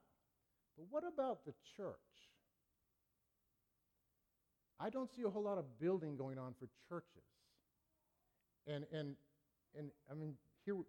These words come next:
don't hear what I'm not saying. I'll, I'll qualify this as I go. But I, you know, I just don't see a whole lot of building going on. They're not, you know, you don't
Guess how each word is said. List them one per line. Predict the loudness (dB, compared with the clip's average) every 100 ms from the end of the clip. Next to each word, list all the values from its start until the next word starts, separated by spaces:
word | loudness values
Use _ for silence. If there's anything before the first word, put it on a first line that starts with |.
| -2
don't | -2
hear | 0
what | -2
I'm | -2
not | -4 -4
saying. | -6 -6
I'll, | -6 -8
I'll | -12 -10
qualify | -6 -6 -8 -12
this | -12
as | -14
I | -10
go. | -4 0
But | 4
I, | 4 2
you | -6 -2
know, | 0 0
I | -2
just | -4
don't | -4 -4 0
see |
a | 2
whole | 2
lot | 0
of | 0
building | 0 0
going | 0 -2
on. | -2
They're | 0 2
not, | 0 -2 -14 -6
you |
know, | -2
you | 2
don't | 2 0